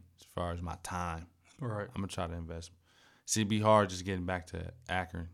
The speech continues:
Speaker 2: Mm-hmm.
Speaker 1: You know what I'm saying? My, I'm kinda based out of Jacksonville now as far as everything. I practice down there, play down there, got my, uh, spot down there, so I'm just down there, you know what I'm saying? But just try to invest my time, just give it back.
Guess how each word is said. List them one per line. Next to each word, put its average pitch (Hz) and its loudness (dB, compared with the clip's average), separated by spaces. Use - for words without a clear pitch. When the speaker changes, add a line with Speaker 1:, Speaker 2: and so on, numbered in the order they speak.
Speaker 2:
Mm-hmm. 117 -2
Speaker 1:
You 107 -4
know 104 -4
what 87 -2
I'm 82 -6
saying? 82 -8
My, 82 -10
I'm 87 -8
kinda 85 -4
based 82 -6
out 76 -6
of 76 -8
Jacksonville 78 -4
now 73 -8
as 64 -12
far 76 -10
as 73 -10
everything. 71 -10
I 55 -14
practice - -2
down 80 -14
there, 82 -14
play 82 -14
down 80 -16
there, 78 -18
got 78 -10
my, 76 -12
uh, 78 -16
spot - -6
down - -10
there, 64 -12
so 62 -12
I'm 58 -16
just - -16
down 69 -6
there, 55 -12
you 58 -14
know 67 -12
what - -10
I'm - -12
saying? 73 -10
But - -14
just 104 0
try 113 8
to 104 6
invest 101 2
my 95 2
time, 104 4
just 90 -8
give 92 -4
it 85 -8
back. 90 -6